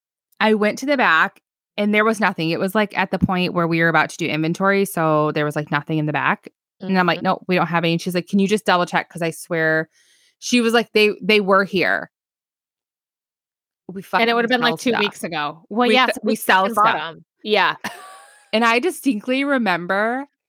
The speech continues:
Speaker 1: going to the back. <laughs> This is so bad. I remember going to the back to our little break table, getting my drink, and I was
Speaker 2: Mm-hmm.
Speaker 1: drinking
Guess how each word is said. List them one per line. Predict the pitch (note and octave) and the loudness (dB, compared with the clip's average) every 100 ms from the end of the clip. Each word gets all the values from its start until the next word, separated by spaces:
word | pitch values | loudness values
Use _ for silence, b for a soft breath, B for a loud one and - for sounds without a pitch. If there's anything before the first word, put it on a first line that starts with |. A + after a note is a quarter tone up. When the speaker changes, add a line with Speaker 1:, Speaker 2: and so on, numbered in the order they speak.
| _ E3+ | _ -8
Speaker 1:
going | D#3 G3 A3 C#4 D4+ | 0 2 2 -2 -4
to | - C4+ | -2 -2
the | C4 | 0
back. | G3+ D#3 D3+ - - | 2 2 0 -4 -8
<laughs> | b b b b b b b _ - | b b b b b b b _ -14
This | F3+ - | -14 -12
is | - | -14
so | - - | -14 -14
bad. | - - b b b b | -18 -20 b b b b
I | - | 0
remember | A#3+ B3+ | 0 2
going | A3+ A3 | 2 0
to | C#4 | 0
the | D4 | 0
back | A#3+ G3 - | 2 0 -2
to | G3 | -2
our | F#3 | 0
little | F#3 A3 | 0 0
break | C4 A#3 - | 0 -2 -2
table, | G3+ E3 C#3+ E3+ G3+ _ _ _ _ _ _ _ _ | -4 0 0 0 -6 _ _ _ _ _ _ _ _
getting | - F#3+ A#3+ | -6 -2 0
my | D4 | 0
drink, | C4 G#3+ E3+ G3 - - | 0 0 -2 -6 -12 -8
and | F3+ | -4
I | E3 | -2
was | E3+ A3 | -2 -6
Speaker 2:
Mm-hmm. | E4 | -6
Speaker 1:
drinking | G3 A3 C4+ F4+ | -2 0 2 0